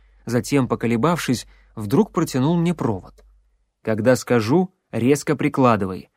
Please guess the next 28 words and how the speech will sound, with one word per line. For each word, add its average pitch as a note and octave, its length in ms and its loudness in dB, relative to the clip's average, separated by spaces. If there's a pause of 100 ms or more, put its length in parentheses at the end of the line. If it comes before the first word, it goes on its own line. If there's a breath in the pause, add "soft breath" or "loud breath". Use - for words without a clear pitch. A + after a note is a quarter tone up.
(160 soft breath)
только C#3 260 4
держи C3 360 2
окончание C3+ 560 0
провода C#3 420 2
как C3+ 180 0
можно C3+ 320 2
дальше C#3 380 2
от C3+ 120 0
себя, B2+ 400 2
ты F3+ 160 0
пока C#3 280 0
мокрый». A#2+ 600 0 (1080)
Он G#2+ 180 -4
ещё G#2+ 460 -6
ни A2 140 -4
разу A#2 420 -4
не A2 140 -2
доверял A2+ 520 -2
мне A#2+ 200 -2
сделать C3 460 -2
что-либо B2+ 460 -2
самому, C#3+ 640 -2 (500)
и G#2 100 -8
я A2 200 0
почувствовал F3+ 800 -2
себя G3+ 460 0 (240 soft breath)
неуместно D#3+ 680 0
польщённым. F3+ 880 -2